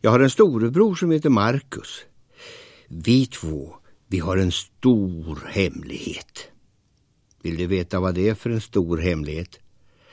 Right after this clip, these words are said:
Ja, s-, så speciellt stor är den förstås inte. Nej, nej, snarare ganska så liten. Och vit. Jaha, en katt, tänker ni säkert. Fel.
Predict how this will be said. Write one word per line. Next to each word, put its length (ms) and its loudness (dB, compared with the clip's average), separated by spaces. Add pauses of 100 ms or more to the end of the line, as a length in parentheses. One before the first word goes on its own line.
(200)
Ja, 680 -4
s-, 540 -18
så 120 0
speciellt 580 2
stor 560 -2
är 100 0
den 160 -4
förstås 380 -4
inte. 320 -6
Nej, 320 0 (760)
nej, 300 -4
snarare 540 -4
ganska 480 -8
så 140 -4
liten. 720 -6 (680)
Och 240 2
vit. 580 -8 (760)
Jaha, 680 -4 (140)
en 200 4
katt, 680 -2
tänker 380 0
ni 220 -4
säkert. 680 -14 (600)
Fel. 640 2